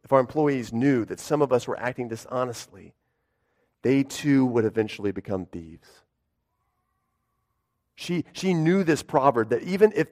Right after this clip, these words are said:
she, she acted like she was going to give kickbacks, bribes,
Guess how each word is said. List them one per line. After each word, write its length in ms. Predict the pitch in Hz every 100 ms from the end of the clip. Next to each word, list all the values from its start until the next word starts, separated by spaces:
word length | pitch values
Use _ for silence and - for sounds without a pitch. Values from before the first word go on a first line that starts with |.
| - 123
she, 220 | 147 120 - -
she 180 | - 156 -
acted 440 | 170 220 - 175
like 500 | 123 101 82 78 _ _ _ _ _ _ _ _
she 120 | - 135
was 180 | 127
going 260 | 143 135 117
to 180 | - 101 _
give 180 | - 135
kickbacks, 520 | - 143 135 113 - -
bribes, 680 | 120 113 110 90 - -